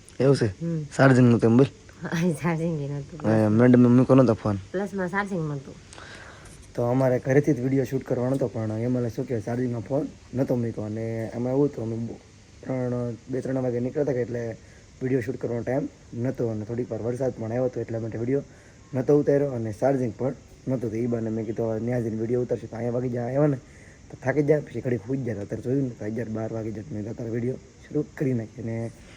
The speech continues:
Speaker 1: હેમલભાઈનું આખું એને તારમાં આવી ગઈ છે હવે?
Speaker 2: હા, આવી છે. હજી મારે નાવાનું છે.
Speaker 1: હમ.
Speaker 2: બાકી છે તો હું તમને બોલાવી.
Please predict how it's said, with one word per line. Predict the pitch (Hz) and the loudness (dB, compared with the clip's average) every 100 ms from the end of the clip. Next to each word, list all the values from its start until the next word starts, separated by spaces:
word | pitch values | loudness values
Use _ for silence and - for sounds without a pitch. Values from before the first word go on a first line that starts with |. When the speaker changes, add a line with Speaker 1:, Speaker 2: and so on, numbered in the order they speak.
| - - | -20 -2
Speaker 1:
હેમલભાઈનું | 165 180 123 127 127 123 - - - | 2 4 6 6 6 2 -4 -16 -4
આખું | - 139 | 6 8
એને | 120 | 8
તારમાં | 110 113 120 | 4 4 4
આવી | 135 | 6
ગઈ | 139 | 6
છે | 131 | 6
હવે? | 147 | 6
Speaker 2:
હા, | 156 | 4
આવી | 175 156 | 0 -6
છે. | - | -6
હજી | 147 165 | -6 -4
મારે | 160 165 160 160 156 | -2 -2 0 -2 -2
નાવાનું | 156 160 156 156 | -4 -4 -4 -4
છે. | 156 165 160 156 156 - - | -4 -6 -6 -6 -10 -8 0
Speaker 1:
હમ. | 117 120 120 120 120 120 | 4 6 6 4 2 0
Speaker 2:
બાકી | 170 - 165 | -6 -6 -6
છે | 151 151 | -6 -4
તો | 156 | -4
હું | 165 | -4
તમને | 170 165 | -4 -2
બોલાવી. | 175 185 165 143 139 | 0 0 0 0 -4